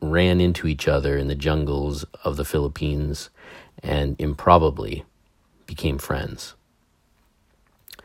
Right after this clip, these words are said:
Suzuki told Onoda that Japan was worried about him, but Onoda firmly replied that he would not surrender unless ordered to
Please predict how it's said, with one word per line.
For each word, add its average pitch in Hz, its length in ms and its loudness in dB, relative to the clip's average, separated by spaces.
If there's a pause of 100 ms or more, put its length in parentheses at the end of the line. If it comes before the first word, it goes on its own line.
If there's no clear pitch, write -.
(460)
Suzuki 113 460 8
told 107 280 8
Onoda 95 380 8
that 80 120 2
Japan 98 420 2
was 95 160 6
worried 85 340 2
about 64 300 -2
him, - 240 -12 (720)
but 80 100 4
Onoda 82 380 6
firmly 82 340 2
replied 73 720 0 (300)
that - 140 -4
he 85 80 2
would 78 160 2
not 82 260 4
surrender 80 540 2
unless 76 320 0
ordered 76 400 0
to 69 340 -6